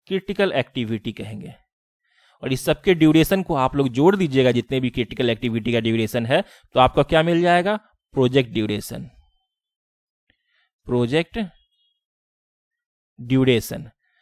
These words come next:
अगर इस क्रिटिकल एक्टिविटी में कोई भी एक्टिविटी अगर डिले होता है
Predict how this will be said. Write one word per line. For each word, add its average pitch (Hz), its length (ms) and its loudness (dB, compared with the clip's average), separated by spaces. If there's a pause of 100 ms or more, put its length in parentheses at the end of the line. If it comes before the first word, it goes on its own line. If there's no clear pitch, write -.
(220)
अगर 180 220 -2
इस 226 140 -4
क्रिटिकल 196 500 -2
एक्टिविटी 165 480 -2
में 202 100 0
कोई 220 420 0
भी 214 140 0
एक्टिविटी 175 520 0
अगर 180 160 4
डिले 139 300 4
होता 131 320 0
है 101 180 -6